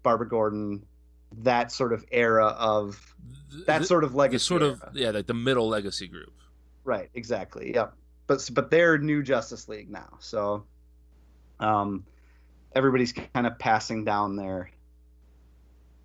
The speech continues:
Speaker 1: everybody's making, like, one step up in this thing, I think.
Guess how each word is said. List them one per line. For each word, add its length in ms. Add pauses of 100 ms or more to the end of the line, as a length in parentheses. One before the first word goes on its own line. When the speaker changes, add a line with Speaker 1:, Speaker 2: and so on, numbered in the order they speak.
(340)
Speaker 1:
everybody's 400
making, 520
like, 180
one 240
step 340
up 240
in 120
this 180
thing, 280
I 40
think. 340